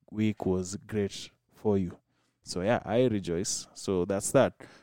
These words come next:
Now, moving forward, now we have to look at the fixtures that are coming up. This is just an iteration of the last episode. If, uh, you haven't listened, you should listen to the last F P L episode. And I'm just gonna highlight on some few teams that I feel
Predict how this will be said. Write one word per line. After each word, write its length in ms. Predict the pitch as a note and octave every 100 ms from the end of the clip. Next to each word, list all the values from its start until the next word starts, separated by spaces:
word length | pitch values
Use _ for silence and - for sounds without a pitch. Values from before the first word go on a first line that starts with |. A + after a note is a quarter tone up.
| _
Now, 320 | A#2 A#2 A2+ A2+
moving 320 | B2+ D3 C3
forward, 320 | G#2+ A#2+ A2 G#2+
now 140 | G#2+
we 80 | G#2+
have 120 | A2
to 80 | A2+
look 180 | G#2+ G#2+
at 100 | G2
the 80 | G2
fixtures 380 | - - A2
that 160 | G2 G2
are 100 | G2+
coming 380 | - A2 F#2 G2
up. 160 | A2 - _ _ _ _ _ -
This 100 | B2
is 80 | A#2
just 180 | A#2+
an 120 | A#2+ G#2+
iteration 480 | G#2 A2 A2+ -
of 100 | A2
the 100 | G2+
last 300 | G2+ A2+ -
episode. 560 | A2 - - A#2+ B2 C#3+ - _ _ -
If, 320 | F#2+ - -
uh, 180 | G2 F#2+
you 160 | G#2
haven't 240 | A2+ A#2 G#2
listened, 300 | A#2 B2 A#2
you 80 | G2+
should 280 | G2 F#2
listen 240 | G2 A2+ G#2+
to 80 | F#2
the 80 | F#2
last 400 | G2+ G#2 - - _ _ -
F 180 | A#2+ -
P 120 | G#2+
L 100 | G2
episode. 480 | G2 F#2+ - B2 D3+ _ _ _ _ _ _ _ -
And 200 | A#2 A#2
I'm 140 | A#2
just 240 | B2+ E3 -
gonna 240 | D#3+ D3+
highlight 560 | C#3+ D3+ C3+ C3 C3+ -
on 240 | B2 A2 G#2+
some 220 | A#2+ A#2
few 180 | - F3
teams 540 | - C#3 A#2+ G#2 - _ _ _ _ _
that 300 | A2+ A2 - -
I 220 | B2+ C3+
feel 440 | C3+ - C3 A2+